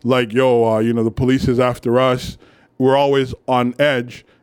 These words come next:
And I'm sure for white kids, I can't speak, I'm not white, I've never been white. I'm sure there's a concept of,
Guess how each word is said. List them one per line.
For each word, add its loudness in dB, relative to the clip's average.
And -2
I'm -2
sure 0
for 0
white 0
kids, 0
I -2
can't -2
speak, -2
I'm -2
not 2
white, 2
I've -4
never 0
been -2
white. -2
I'm 0
sure -2
there's 0
a 2
concept -2
of, 0